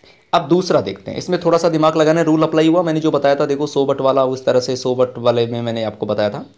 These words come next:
अब she was happy that she had, पहला सेंटेंस है और लास्ट का है for the job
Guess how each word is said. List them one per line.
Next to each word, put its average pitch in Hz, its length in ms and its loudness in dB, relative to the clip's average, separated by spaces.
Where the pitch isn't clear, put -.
अब - 160 2
she 190 340 -2
was 165 220 2
happy 147 380 -2
that 160 160 4
she 165 240 -4
had, 120 300 -4
पहला 143 240 2
सेंटेंस 156 500 -2
है 160 60 4
और 147 120 2
लास्ट 131 320 2
का 160 120 0
है 160 140 -2
for 143 200 -2
the 151 120 2
job 135 300 0